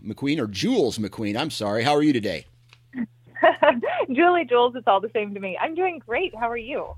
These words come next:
Speaker 1: I'm doing good. I'd like to say that was the first time I've ever messed up a name, but I, I, I do it
Speaker 2: <laughs>
Speaker 1: almost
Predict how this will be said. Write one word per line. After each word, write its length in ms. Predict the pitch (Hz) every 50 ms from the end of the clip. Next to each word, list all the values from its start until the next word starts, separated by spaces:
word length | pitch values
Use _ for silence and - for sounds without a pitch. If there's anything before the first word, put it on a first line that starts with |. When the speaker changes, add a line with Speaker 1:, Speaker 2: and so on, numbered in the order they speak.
| -
Speaker 1:
I'm 100 | - 101
doing 220 | 95 101 104 101 98
good. 180 | 101 107 98
I'd 160 | - 104 110 117
like 180 | 131 151 -
to 80 | - 123
say 220 | - - 131 131
that 180 | 123 127 110 107
was 140 | 113 101 92
the 80 | 104
first 380 | 98 - - 113 117 117 - -
time 280 | 127 104 107 113 120
I've 140 | 104 95 92
ever 180 | 107 107 104 104
messed 300 | 101 107 104 104 - 110
up 160 | 104 98 -
a 40 | 87
name, 360 | 87 95 95 98 104 120 123 - - - - - -
but 120 | - 104 92
I, 180 | 95 107 107 - _ -
I, 540 | 104 107 107 107 101 101 98 104 - - -
I 120 | - 107
do 240 | 107 98 117 127 147
it 180 | 147 139 131 -
Speaker 2:
<laughs> 20 |
Speaker 1:
almost 480 | - 127 131 127 120 110 - - -